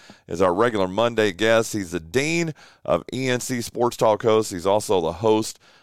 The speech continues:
of The Drive with Mark Panichelli on two five two Fox Sports. Why? It's Mark Panichelli. Uh, we're gonna chat with him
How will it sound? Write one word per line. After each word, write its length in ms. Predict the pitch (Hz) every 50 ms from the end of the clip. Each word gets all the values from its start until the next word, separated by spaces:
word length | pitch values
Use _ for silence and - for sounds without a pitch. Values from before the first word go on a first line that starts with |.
| _ _ -
of 140 | - 82 78
The 100 | 78 73
Drive 420 | 69 87 98 101 107 113 110 104
with 120 | 95 87
Mark 280 | 87 92 95 101 - -
Panichelli 640 | - 110 107 101 98 90 - 107 104 104 104 101 92
on 120 | 82 80 80
two 180 | - 107 101
five 320 | 87 - 107 95 95 92 92
two 240 | - - 98 95
Fox 400 | 90 - - 104 98 95 85 -
Sports. 460 | - - - 104 104 113 - - - -
Why? 480 | - 110 139 180 202 165 139 139 143 139 - _ _ _ _ _ _ _ _ _ _
It's 160 | - 254 269 254
Mark 240 | 247 262 262 247 240
Panichelli. 920 | 269 262 269 262 254 214 262 254 262 294 285 269 233 185 160 143 139 131
Uh, 60 | 131
we're 160 | 143 180 180 190
gonna 180 | 175 170 143
chat 320 | - - 165 156 156 156 139
with 120 | 147 143
him 260 | 156 160 165 160 160